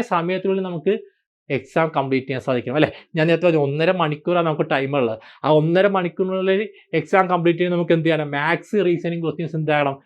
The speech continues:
പെട്ടെന്ന് ചെയ്യാൻ സാധിക്കണം. അപ്പോൾ അതെങ്ങനെയാണെന്നൊക്കെയുള്ള വീഡിയോസ് നമ്മൾ അടുത്ത ദിവസങ്ങളായിട്ടുള്ള വീഡിയോസ് ചെയ്യുന്നുണ്ട്. കൂടാതെ ഈ നിരവധി വീഡിയോസ് ചെയ്തിട്ടുണ്ട്.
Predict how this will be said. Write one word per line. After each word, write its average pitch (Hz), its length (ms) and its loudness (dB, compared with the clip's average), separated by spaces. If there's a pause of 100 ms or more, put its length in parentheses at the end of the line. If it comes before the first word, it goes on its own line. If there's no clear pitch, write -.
(180)
പെട്ടെന്ന് 160 460 0
ചെയ്യാൻ 143 280 2
സാധിക്കണം. 123 360 0 (260)
അപ്പോൾ 185 160 4
അതെങ്ങനെയാണെന്നൊക്കെയുള്ള 220 1040 4
വീഡിയോസ് 185 340 0 (320)
നമ്മൾ 180 200 0
അടുത്ത 165 240 -4
ദിവസങ്ങളായിട്ടുള്ള 175 720 -2
വീഡിയോസ് 156 260 -2 (100)
ചെയ്യുന്നുണ്ട്. 156 400 0 (220)
കൂടാതെ 151 320 2 (300)
ഈ 165 140 -6
നിരവധി 165 380 0
വീഡിയോസ് 165 280 -4
ചെയ്തിട്ടുണ്ട്. 165 340 0